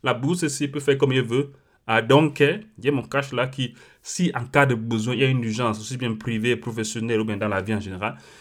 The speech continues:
je sais que mon cash, il me permet de bien, bien, de bien m'amortir. Hmm? Donc, je n'ai pas besoin de penser à ce qu'il faut que je vende mes E T F. Tu laisses le vent couler et le marché va reprendre. Tu continues de laisser couler ton, ton, ton plan d'épargne. Tu les achètes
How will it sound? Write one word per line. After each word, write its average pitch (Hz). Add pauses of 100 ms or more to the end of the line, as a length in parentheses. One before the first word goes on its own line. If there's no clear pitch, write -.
(140)
je -
sais 143
que 139
mon 110
cash, 117
il 113
me 98
permet 107
de 101
bien, 110
bien, 110
de 98
bien 120
m'amortir. 98 (540)
Hmm? 110 (400)
Donc, 95
je 107
n'ai 120
pas 117
besoin 107
de 107
penser 101
à 101
ce -
qu'il 107
faut 107
que 101
je 95
vende 101 (140)
mes 92
E 101
T 90
F. 104
Tu 117
laisses 110 (340)
le 107
vent 110
couler 110 (300)
et 233
le 214
marché 190
va 180
reprendre. 135
Tu -
continues 135
de 131
laisser 117
couler 123
ton, 110
ton, 101
ton 98
plan 113
d'épargne. 113 (440)
Tu 135
les 123
achètes -